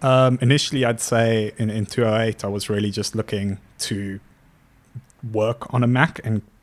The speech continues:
become more familiar with it. And then, uh, in twenty ten, I started, uh, playing around, uh, with, uh, app development.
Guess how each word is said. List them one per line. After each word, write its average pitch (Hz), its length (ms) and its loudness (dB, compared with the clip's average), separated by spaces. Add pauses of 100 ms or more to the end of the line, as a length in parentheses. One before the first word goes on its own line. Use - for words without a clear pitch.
(100)
become 110 460 -2 (180)
more 113 160 4
familiar 117 400 2
with 185 200 -2
it. 247 200 -4 (100)
And 120 200 4
then, 120 500 4
uh, 113 380 2
in 113 140 2
twenty 123 340 2
ten, 139 480 0
I 113 120 -2
started, 113 680 0
uh, 107 400 -6 (560)
playing 120 220 2
around, 117 540 2
uh, 107 260 -6
with, - 440 -8 (340)
uh, 120 160 -8
app 143 160 0
development. 98 600 -8